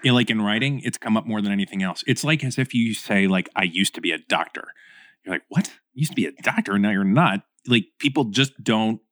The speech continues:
like, it is, it seems to be fascinating sometimes to me. And sometimes people have interest in, like,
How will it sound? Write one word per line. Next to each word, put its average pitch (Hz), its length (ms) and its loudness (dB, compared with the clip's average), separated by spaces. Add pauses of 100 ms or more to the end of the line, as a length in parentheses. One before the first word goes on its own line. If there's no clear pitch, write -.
(220)
like, 113 140 2
it 110 80 4
is, - 300 -2
it 120 120 -2
seems 123 260 -2
to 127 100 -4
be 110 120 2
fascinating 85 680 -4
sometimes 82 580 -8
to 127 100 2
me. 110 380 4 (340)
And 110 160 2
sometimes 117 420 2
people - 260 -4
have 90 120 -4
interest 98 400 0
in, 87 80 -2
like, 82 300 -4